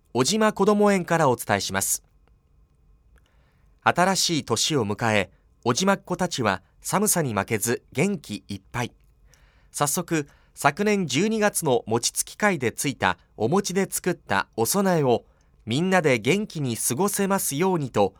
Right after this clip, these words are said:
大きな声で言いながら鏡開きをしました。そして自分たちで育てた大根、水菜などを年中すみれ組が収穫し、年長さくら組は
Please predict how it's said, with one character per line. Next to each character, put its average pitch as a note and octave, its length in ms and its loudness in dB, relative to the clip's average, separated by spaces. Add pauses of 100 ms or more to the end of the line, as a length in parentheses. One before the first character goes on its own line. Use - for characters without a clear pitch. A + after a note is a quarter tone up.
(240)
大 F3 160 6
き G3+ 140 -4
な F#3 120 4
声 D#3+ 220 2
で G2+ 160 2
言 B2 140 -2
い F#3 60 -2
な F#3 120 0
が C3+ 100 0
ら G#2 180 2 (260)
鏡 F#3+ 380 0
開 G3+ 200 0
き - 160 -6
を A2+ 80 0
し - 140 -2
ま G2+ 80 0
し - 80 -6
た。 - 180 -4 (1160)
そ B2+ 160 0
し - 100 -2
て G2+ 240 0 (320)
自 A2+ 180 -4
分 A3 200 2
た G3 160 -2
ち B2 100 -8
で A2 100 2
育 C3 240 0
て D3 140 -4
た G2 220 0 (240)
大 D3+ 280 0
根、 A#2+ 260 -2 (200)
水 A#2+ 240 -2
菜 A3 140 2
な G#3 100 0
ど D#3 140 4
を G2+ 180 2 (260)
年 D#3+ 220 0
中 D#3+ 260 0
す - 200 -2
み G3 100 2
れ G3+ 100 4
組 F3 240 0
が D3+ 120 0
収 D3+ 200 -2
穫 D#3+ 240 -4
し、 - 320 -4 (440)
年 F3+ 180 2
長 G3+ 220 2
さ F#3 160 0
く F#3+ 100 -2
ら F#3 100 2
組 D#3+ 220 0
は G#2+ 220 2